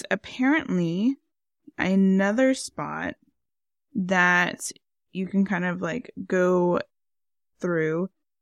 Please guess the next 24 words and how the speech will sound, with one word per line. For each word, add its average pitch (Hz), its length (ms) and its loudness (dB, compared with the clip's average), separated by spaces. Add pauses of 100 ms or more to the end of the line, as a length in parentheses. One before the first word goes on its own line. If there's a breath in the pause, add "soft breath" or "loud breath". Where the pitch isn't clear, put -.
(220)
is 254 480 4 (100)
a 196 200 0
spot 180 340 2
in 208 160 2
Oklahoma. 196 640 2
This 190 240 2
one 247 160 6
is 196 160 -6
kind 180 200 -2
of 175 120 -6
more 175 200 -2
on 170 120 -2
the 160 100 -4
tragic 165 500 -2
side. 196 360 0
It's, 180 200 -8
it's - 220 -10
really 165 300 -2
sad. 160 520 -4
It's - 160 -4
called 190 380 2
Dead 202 220 2
Woman 233 340 4
Crossing 175 720 -2